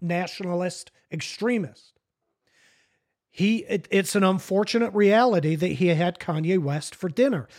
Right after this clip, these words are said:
They got into a fight and Kanye stormed off, apparently. And Trump got pissed off with Kanye 'cause Kanye was talking to him about running for, for, about Kanye running for president.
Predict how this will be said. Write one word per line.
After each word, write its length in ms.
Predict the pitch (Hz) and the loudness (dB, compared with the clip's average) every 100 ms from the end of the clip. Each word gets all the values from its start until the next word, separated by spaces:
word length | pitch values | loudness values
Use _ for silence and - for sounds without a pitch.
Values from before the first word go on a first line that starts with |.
| - | -6
They 140 | - 254 | 2 6
got 200 | 262 185 | 8 6
into 220 | 180 143 | 2 -2
a 20 | |
fight 380 | - 226 254 165 | 0 2 2 2
and 80 | 175 | -6
Kanye 440 | - 185 170 156 | 0 2 2 0
stormed 420 | - - 175 147 160 | -2 -2 -2 0 2
off, 260 | 240 254 | 2 2
apparently. 680 | 151 147 151 135 131 160 226 - - _ | -4 -2 -2 -4 -2 -2 -2 -8 -20 _
And 200 | 165 151 | -2 0
Trump 320 | - 190 139 | 2 2 2
got 200 | 180 - | -2 -2
pissed 300 | - 175 - | -4 -4 0
off 220 | 185 202 | -2 0
with 160 | 170 - | -6 -6
Kanye 440 | 165 160 170 185 | -4 -2 -2 -2
'cause 240 | 175 160 - - - - | -2 -4 -4 -18 -20 -2
Kanye 400 | 190 180 180 165 | 0 2 2 0
was 160 | 160 | -4
talking 380 | - 190 180 180 | 2 2 2 -2
to 100 | 165 | -2
him 100 | 170 | -2
about 300 | 160 170 156 | 2 2 4
running 220 | 180 165 | 2 2
for, 120 | - 131 202 | -4 -12 -12
for, 260 | 135 190 165 - - | 0 2 2 -2 2
about 320 | 180 175 - | 2 2 -4
Kanye 640 | - 202 269 220 170 156 | 2 4 4 4 4 2
running 300 | 160 175 170 | 2 2 2
for 140 | 156 160 | -4 -8
president. 640 | - 214 247 160 147 | 0 2 2 0 -4